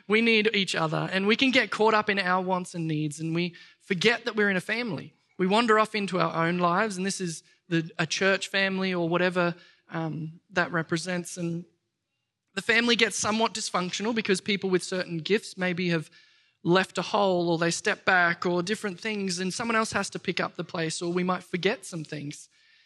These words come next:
And that can often come when we forget the caring side, or we don't realize that we've just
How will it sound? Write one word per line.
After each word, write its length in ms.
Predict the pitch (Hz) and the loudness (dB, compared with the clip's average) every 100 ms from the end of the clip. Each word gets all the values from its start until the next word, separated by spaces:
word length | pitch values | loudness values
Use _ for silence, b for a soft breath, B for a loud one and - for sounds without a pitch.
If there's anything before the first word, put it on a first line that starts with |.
| b _ | b _
And 400 | 175 165 170 165 - - _ - | -2 0 -2 -4 -8 -10 _ -6
that 420 | 175 202 196 - | 0 0 0 -4
can 140 | - 190 | -6 -2
often 320 | 190 - 196 | -4 -4 -6
come 200 | 208 185 | -4 -2
when 160 | 175 175 | -2 -2
we 140 | 175 | -4
forget 540 | 170 170 175 175 - _ _ _ _ _ _ _ _ 165 | -6 -4 -2 -2 -6 _ _ _ _ _ _ _ _ -8
the 120 | 165 | -8
caring 480 | - 208 233 196 170 | -4 -2 -2 -2 -4
side, 400 | - 117 156 160 | -6 -4 -4 0
or 180 | 170 | 0
we 140 | 170 202 | 2 2
don't 280 | 233 190 165 | 2 0 0
realize 580 | 185 240 220 180 175 | 2 4 4 2 0
that 120 | 170 175 | -4 -2
we've 220 | 208 208 | -2 0
just 440 | 202 185 - - | 0 -2 -4 -12